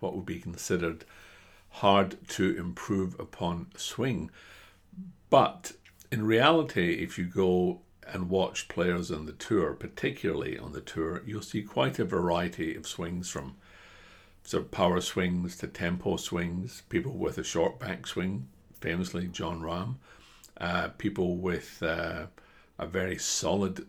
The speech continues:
swing that doesn't sort of vary much, like Adam Scott, and people who seem to improvise quite a bit, uh, people who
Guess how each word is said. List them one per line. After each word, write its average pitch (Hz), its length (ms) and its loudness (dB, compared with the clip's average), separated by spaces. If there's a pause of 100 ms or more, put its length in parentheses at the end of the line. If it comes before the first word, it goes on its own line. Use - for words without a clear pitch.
swing 95 460 0
that 90 160 -4
doesn't 92 400 -2
sort - 200 -4
of - 200 -10 (120)
vary 95 380 0
much, - 460 -6
like 92 260 -8
Adam 80 280 -6
Scott, - 440 -2 (540)
and 90 240 -6
people 117 300 2
who 95 220 2
seem 90 280 -2
to 85 180 -4
improvise 87 600 -6
quite - 340 -2
a 73 80 -4
bit, - 400 -8 (100)
uh, - 200 -10 (100)
people 95 240 2
who 90 160 0